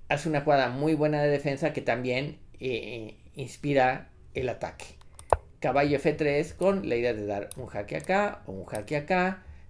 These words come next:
defendiendo el jaque de, de, de, de, de dos y defendiendo además la torre.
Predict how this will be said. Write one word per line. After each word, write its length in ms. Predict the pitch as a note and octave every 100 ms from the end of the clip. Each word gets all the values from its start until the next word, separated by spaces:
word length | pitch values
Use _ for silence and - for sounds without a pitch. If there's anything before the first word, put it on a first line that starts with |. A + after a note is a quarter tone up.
| -
defendiendo 560 | C3 C3+ C3 B2+ B2+
el 80 | A#2+
jaque 400 | A#2+ B2+ A#2 B2
de, 140 | A2 G#2
de, 100 | G#2+
de, 600 | - A2+ G#2+ G#2 - -
de, 160 | B2+ - -
de 180 | C3+ C3
dos 380 | C3+ D3+ D#3+ -
y 80 | E3
defendiendo 480 | D3 C3+ B2+ B2+ B2+
además 320 | G#2 G2+ G#2+
la 180 | G2 -
torre. 300 | G2+ F#2